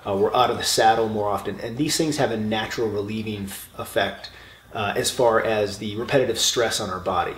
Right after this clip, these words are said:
But one of the things I run into with a lot of my mountain bikers is I get a lot of clients, we have a lot of people come in with their suspension set up very, very poorly. So today we're gonna go through a real quick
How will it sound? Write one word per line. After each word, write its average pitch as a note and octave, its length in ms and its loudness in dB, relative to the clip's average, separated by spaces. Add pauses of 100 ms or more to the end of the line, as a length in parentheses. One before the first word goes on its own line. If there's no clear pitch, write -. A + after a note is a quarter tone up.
(180)
But D3 100 8
one E3 180 8
of G3 60 0
the E3+ 40 2
things D#3+ 140 6
I C3+ 80 8
run B2+ 180 2
into B2+ 240 0
with A2+ 120 4
a A2 40 0
lot A2 160 2
of A#2 60 -2
my A2 100 -4
mountain C#3+ 280 2
bikers G#2+ 340 2 (460)
is A2+ 520 4 (160)
I G#2+ 120 -8
get A2+ 160 -4
a G2 40 -6
lot A2+ 360 -2
of D3 80 2
clients, C3 420 -2
we A#2 40 2
have G2 60 -2
a G2 60 -4
lot A2 180 -2
of A2 60 -10
people B2 180 -6
come A#2 200 -8
in G#2+ 180 -6
with G#2+ 180 0
their G2+ 100 -4
suspension A2 800 -4 (460)
set B2 320 4
up - 180 0
very, B2 460 4
very G#2+ 300 4
poorly. - 520 -2
So B2+ 180 2
today C3+ 240 6
we're B2+ 120 6
gonna A2+ 160 0
go A2+ 180 6
through A2+ 300 2
a - 20 -2
real A#2 180 2
quick - 540 0